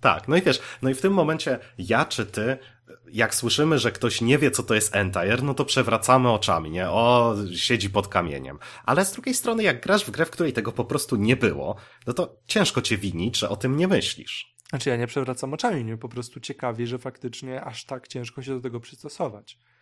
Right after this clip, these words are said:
Speaker 1: Hmm.
Speaker 2: Że to nie jest coś, co widzisz raz, drugi i, nie wiem, po tygodniu już zaczynasz antajerować. A
Speaker 1: Mhm.
Speaker 2: oni w tego gr-, tego nagrają od trzech lat i to jest nadal coś, o czym jakby,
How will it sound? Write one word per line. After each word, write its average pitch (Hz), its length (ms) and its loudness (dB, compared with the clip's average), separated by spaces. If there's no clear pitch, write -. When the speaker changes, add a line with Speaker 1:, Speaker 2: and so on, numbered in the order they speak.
Speaker 1:
Hmm. 120 260 -6
Speaker 2:
Że 113 80 -12
to 131 120 -10
nie 120 100 -8
jest 120 200 -8
coś, 123 160 -6
co 120 280 -6
widzisz 113 300 -8
raz, 117 280 -4
drugi 113 460 -6
i, 113 40 -6
nie 110 140 -6
wiem, 107 160 -10
po 120 160 -12
tygodniu 113 560 -6
już 110 160 -8
zaczynasz 113 360 -12
antajerować. 127 800 -10
A 117 180 -6
Speaker 1:
Mhm. 117 160 -4
Speaker 2:
oni 120 180 -6
w 117 100 -14
tego 127 220 -4
gr-, 117 160 -10
tego 127 220 -8
nagrają 117 340 -4
od 117 160 -8
trzech - 280 -10
lat 131 220 -6
i 135 60 -18
to 135 100 -8
jest 117 160 -6
nadal 127 260 -6
coś, 139 200 -10
o 131 80 -8
czym 127 200 -10
jakby, 123 460 -6